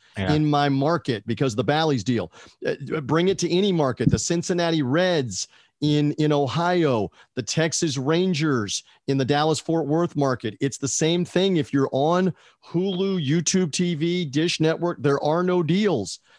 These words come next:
Speaker 2: to see the games. So it's just very frustrating, uh, with that beginning. All right, so bring it back now to the March Madness and the coverage. We gotta keep this in perspective.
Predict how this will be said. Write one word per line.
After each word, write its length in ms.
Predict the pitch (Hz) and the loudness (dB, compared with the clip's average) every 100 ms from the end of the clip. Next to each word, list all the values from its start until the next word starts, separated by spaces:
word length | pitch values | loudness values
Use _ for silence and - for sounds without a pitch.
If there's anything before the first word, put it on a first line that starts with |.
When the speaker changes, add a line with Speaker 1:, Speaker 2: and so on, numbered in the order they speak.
| - | -12
Speaker 2:
to 60 | - | -6
see 220 | - 160 | -2 -2
the 80 | 139 | 0
games. 540 | 147 202 175 110 - - - | 0 2 0 -2 -4 -12 -8
So 160 | - | -4
it's 80 | 135 | -2
just 160 | - 147 | -2 0
very 220 | 151 147 | 0 0
frustrating, 680 | - 151 147 143 123 113 107 _ _ _ - | 0 -2 -2 -2 0 -2 -4 _ _ _ -4
uh, 120 | 123 | -2
with 100 | 120 | 0
that 140 | 131 120 | 0 0
beginning. 300 | 107 131 120 | 0 -2 -2
All 80 | |
right, 80 | 131 | -2
so 100 | 143 | -2
bring 280 | 110 151 190 | 0 2 2
it 140 | 202 | 0
back 380 | 143 151 151 - - _ _ - | 0 0 -2 -6 -20 _ _ -4
now 400 | 139 135 131 127 117 | 0 2 2 0 -2
to 600 | - 175 175 170 156 151 _ _ _ - | -4 0 2 2 0 -2 _ _ _ -10
the 340 | 131 120 143 131 | -4 0 2 2
March 420 | 131 143 151 - | 0 0 0 -2
Madness 540 | 135 143 139 127 123 | 0 0 0 0 0
and 140 | 123 113 | 0 -2
the 60 | |
coverage. 360 | 107 151 123 98 | 0 0 0 -2
We 160 | 131 | -4
gotta 220 | 127 147 202 | 0 0 0
keep 240 | 180 180 | -2 0
this 180 | 175 - | 0 0
in 140 | 156 | -2
perspective. 640 | 143 120 - 156 - 98 | -2 -2 0 0 0 -6